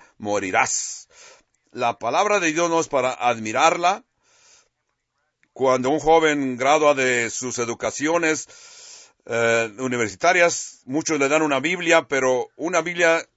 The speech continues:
no es para que la pongas en un lugar, sino que la Biblia es para que la leas. Recoge esas promesas y hazlas parte de tu vida. En tercer lugar, la palabra de Dios la tienes que recoger todos los días.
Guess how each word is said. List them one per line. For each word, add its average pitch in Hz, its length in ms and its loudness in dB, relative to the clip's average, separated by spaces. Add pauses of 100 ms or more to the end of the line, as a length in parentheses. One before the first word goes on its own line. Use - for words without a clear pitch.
(460)
no 135 160 -2
es 160 80 -2
para 139 220 0
que 131 100 -6
la 120 140 -2
pongas 151 380 -4
en 120 200 -4
un 139 520 -6 (520)
lugar, 156 800 4
sino 120 320 -6
que 113 320 -6
la 113 140 -4
Biblia 156 220 -2
es - 60 -6
para 131 220 -2
que 113 140 -8
la 95 160 -2
leas. 127 880 0 (720)
Recoge 165 520 0
esas 165 220 -2
promesas 147 640 0
y 127 100 -2
hazlas 151 340 0
parte 143 320 -4
de 120 120 -2
tu 170 300 -8
vida. 117 680 -6
En 123 140 -2
tercer 180 360 -4
lugar, 120 520 -2 (360)
la 123 180 -2
palabra 196 380 2
de 196 60 -2
Dios 160 240 2
la 139 100 0
tienes 151 260 -6
que 156 120 0
recoger 139 480 -2
todos 143 520 -2
los 101 240 -8
días. 147 500 -2